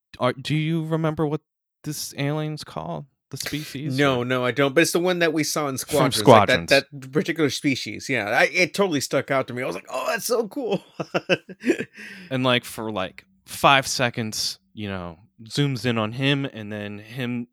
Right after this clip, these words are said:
Speaker 1: looking at Mando walking away. And,
Speaker 2: Yeah.
Speaker 1: um, like, you hire, I don't know.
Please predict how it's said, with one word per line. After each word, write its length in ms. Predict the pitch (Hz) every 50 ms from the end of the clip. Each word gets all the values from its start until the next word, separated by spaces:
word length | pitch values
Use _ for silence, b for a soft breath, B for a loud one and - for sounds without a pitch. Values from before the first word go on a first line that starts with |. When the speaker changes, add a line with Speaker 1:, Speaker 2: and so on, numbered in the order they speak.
| _ _ _ -
Speaker 1:
looking 340 | 127 120 117 - 117 104 101
at 140 | 95 90
Mando 360 | 80 117 113 107 104 104 101 95
walking 320 | 92 98 95 95 - 98
away. 400 | 92 95 92 95 98 92 95 110 _ _ _ _ _ _ _ _ -
And, 240 | 110 107 101 101 101
Speaker 2:
Yeah. 360 | 110 110 117 92 90 90 87
Speaker 1:
um, 200 | 87 87 85 85 _ _ _ _ _ _ _ _
like, 400 | - 147 123 127 123 - - - _ _
you 220 | - 123 123 123 117
hire, 720 | - - 107 110 131 147 147 151 156 151 147 156 - - _ _ _ _ _
I 140 | - 110 120
don't 140 | 113 107 92
know. 220 | 87 76 73 73